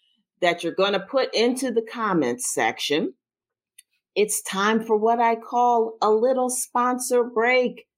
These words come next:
where I tell you a little bit about Wade Nurse Consultants and what we do here,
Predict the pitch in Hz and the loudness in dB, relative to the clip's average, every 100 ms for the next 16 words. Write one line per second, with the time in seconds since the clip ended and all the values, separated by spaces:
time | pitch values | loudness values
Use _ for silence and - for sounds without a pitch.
0 | _ - 160 175 180 185 180 196 208 208 | _ -2 2 2 0 -2 -2 0 2 4
1 | 208 - 165 175 240 240 214 226 220 185 | 2 2 -2 0 0 0 2 0 0 -4
2 | 180 135 131 185 - - _ _ - 156 | 0 2 2 2 -2 -10 _ _ -4 2
3 | 185 214 - 156 143 180 - - 214 208 | 4 2 0 -2 -2 -2 -6 -6 -6 -2
4 | 151 151 156 226 269 160 143 139 101 185 | -2 -2 -2 -4 -2 -2 0 -2 -2 -2
5 | 208 214 - 381 440 220 156 - | -2 -2 0 2 2 2 2 0